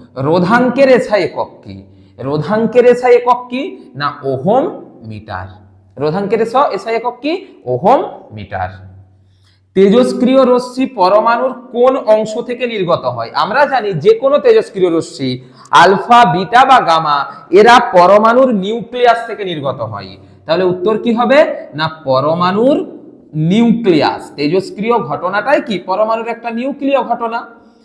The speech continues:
তাই পরমাণুর নিউক্লিয়াস থেকে। ধনাত্মক আধানযুক্ত তেজস্ক্রিয় কণার নাম লেখো। ধনাত্মক আধানযুক্ত তেজস্ক্রিয় কণা কোনটা? না, আলফা কণা, তাই না? এটা কি? এইচ ই টু প্লাস, এইচ ই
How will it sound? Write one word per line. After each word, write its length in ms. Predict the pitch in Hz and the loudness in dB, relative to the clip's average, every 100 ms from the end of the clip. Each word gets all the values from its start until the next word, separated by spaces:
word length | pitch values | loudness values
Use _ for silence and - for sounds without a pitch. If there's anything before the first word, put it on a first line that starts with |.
| _ - | _ 0
তাই 180 | 202 - | 0 2
পরমাণুর 400 | 226 233 226 226 | 0 2 0 0
নিউক্লিয়াস 460 | 247 277 254 247 247 | 0 -2 0 0 -2
থেকে। 180 | - - - _ _ _ _ _ _ _ 123 110 | -16 -20 -20 _ _ _ _ _ _ _ -16 -12
ধনাত্মক 840 | 165 175 226 - - 262 - - | -4 0 0 0 0 2 2 0
আধানযুক্ত 760 | 165 165 220 240 214 254 - 269 | 0 0 0 -2 0 -2 0 -2
তেজস্ক্রিয় 680 | 262 208 208 220 - 240 247 | 2 2 4 2 0 -2 -2
কণার 580 | 233 247 269 - - - - | 0 2 2 0 -14 -20 -6
নাম 280 | 160 165 156 | 0 2 2
লেখো। 300 | 127 - 110 | -2 -6 -12
ধনাত্মক 520 | 135 185 233 254 240 | -8 -6 -4 -4 -2
আধানযুক্ত 460 | 233 247 233 247 247 | 0 -2 -6 -6 -8
তেজস্ক্রিয় 520 | 240 240 240 240 240 | -4 -4 -6 -6 -6
কণা 220 | 247 247 | -4 -6
কোনটা? 520 | 247 277 - 117 - - - - - | -2 -2 0 0 0 -8 -20 -20 -8
না, 100 | 240 | -6
আলফা 480 | - 208 226 262 262 | 0 0 0 -2 -4
কণা, 300 | 262 277 - - _ _ _ _ | -4 -4 -10 -18 _ _ _ _
তাই 120 | 233 302 | -2 0
না? 280 | 240 - - - | 0 -2 -10 -8
এটা 200 | 202 247 | -4 -2
কি? 300 | 247 262 - - | -2 -4 -6 0
এইচ 360 | 196 233 - | 2 2 -2
ই 80 | 247 | -4
টু 260 | - 233 220 | -6 -4 -4
প্লাস, 560 | 214 240 240 - - - | 0 2 2 0 -12 -4
এইচ 360 | 185 220 190 233 | 0 0 0 0
ই 400 | 277 415 - | -2 -2 -8